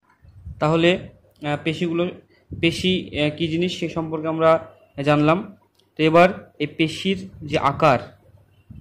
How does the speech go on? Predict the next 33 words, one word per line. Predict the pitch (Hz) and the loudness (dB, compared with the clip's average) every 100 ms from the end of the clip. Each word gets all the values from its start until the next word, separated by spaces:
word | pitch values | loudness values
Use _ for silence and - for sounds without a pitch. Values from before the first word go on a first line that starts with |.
| _ _ _ _ _ - | _ _ _ _ _ -8
এই | 147 | -6
পেশির | 143 151 151 165 - - | -2 -4 -4 -4 -6 -6
আকারগুলো | 143 160 156 160 | 0 2 4 2
কখন | 165 139 - 160 165 | 2 2 0 -6 -6
কীরকম | - 151 156 151 | -2 0 0 0
পরিবর্তন | 147 143 139 143 | 0 0 0 -2
হয়, | 131 131 135 - - _ _ _ - | 0 -2 -2 -8 -20 _ _ _ -6
যখন | 135 139 | -4 -2
হাত | 131 131 - | -2 -2 -2
তোলা | 139 135 | 0 0
হচ্ছে, | 131 - - 123 127 - _ _ _ - - 120 | 0 -6 -4 -4 -4 -14 _ _ _ -20 -14 -6
আহ, | 131 131 127 | -2 -2 0
বা | 127 120 123 | 0 -2 -4
যখন | 131 131 135 135 - - - - | -4 -2 -4 -6 -14 -20 -18 -6
এই | |
সময় | 147 147 | -2 -2
কিছু | 147 156 | -2 -2
পেশি | 156 156 | -2 0
কাজ | 143 139 | 2 0
করছে, | - 156 151 165 | 0 -6 -4 -4
অন্য | 156 151 | -2 -2
পেশি | 143 147 | -4 -6
বিশ্রাম | 139 - 131 123 | -8 -4 -4 -4
করছে, | 117 - 110 120 _ - - - | -6 -8 -14 -14 _ -20 -16 -6
আর | 131 | -2
যখন | 135 139 | 0 0
হাত | 135 139 | -2 0
নামানো | 139 139 143 | 0 0 0
হচ্ছে, | 131 131 123 | -2 -4 -6
তখন | 120 123 147 | -4 -2 -4
পেশিগুলো, | 147 139 147 143 151 185 - - _ _ _ _ - | -4 -6 -4 -2 0 0 -4 -20 _ _ _ _ -12
আহ, | 135 131 131 135 - - - | -6 -2 -2 -4 -8 -20 -12
যে | 135 | -10